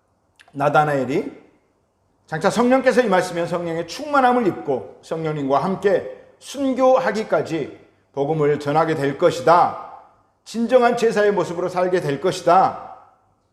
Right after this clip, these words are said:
이것이 어쩌면 예수님이 말씀하시는 더 큰 일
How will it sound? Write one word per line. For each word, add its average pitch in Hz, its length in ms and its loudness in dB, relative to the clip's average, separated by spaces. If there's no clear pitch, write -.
이것이 156 840 -2
어쩌면 147 340 -6
예수님이 139 400 -4
말씀하시는 190 1040 0
더 151 220 -2
큰 247 280 0
일 - 420 -2